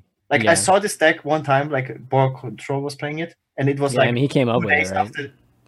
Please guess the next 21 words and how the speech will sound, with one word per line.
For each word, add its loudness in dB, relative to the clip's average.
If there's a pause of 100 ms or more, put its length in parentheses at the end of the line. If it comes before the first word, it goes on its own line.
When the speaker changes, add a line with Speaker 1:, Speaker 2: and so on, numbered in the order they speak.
Speaker 1:
yeah, 4
two -2
days 2
after -2
the 0
expansion -4
came -4
out, 0
and 2
I 4
knew 4
it, 2
it's -2
one 0
of -4
the -6
best -2
decks -6
in -8
the -6
game -10